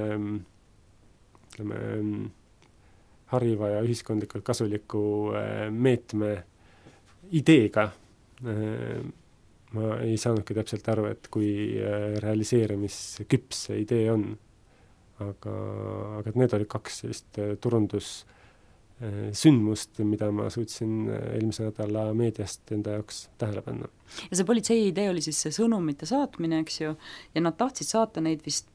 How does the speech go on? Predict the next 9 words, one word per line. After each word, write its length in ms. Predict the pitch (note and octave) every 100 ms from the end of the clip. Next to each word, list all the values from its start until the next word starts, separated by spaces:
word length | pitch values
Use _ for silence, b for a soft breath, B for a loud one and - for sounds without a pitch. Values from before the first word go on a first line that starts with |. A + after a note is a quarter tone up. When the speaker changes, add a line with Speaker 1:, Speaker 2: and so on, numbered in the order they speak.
| -
Speaker 2:
nendele 420 | - E3 E3 D#3+
pühapäevade-, 760 | D#3 A3 G#3+ - C3+ C#3 C3+ C#3
pühapäeva-, 520 | D#3 G3 F#3+ C#3+ C#3 D#3+
nii-, 180 | F3+ F#3
niinimetatud 680 | G3+ G#3+ E3+ D#3 D3+ C#3+ -
pühapäeva 460 | F3+ E3+ C#3 C3+
narkootikumi 580 | C3+ B2+ D#3+ D3 - A#2
kasutajatele. 680 | B2 A#2+ - F#2+ - - - -
Speaker 1:
Jah. 200 | A2 F#2+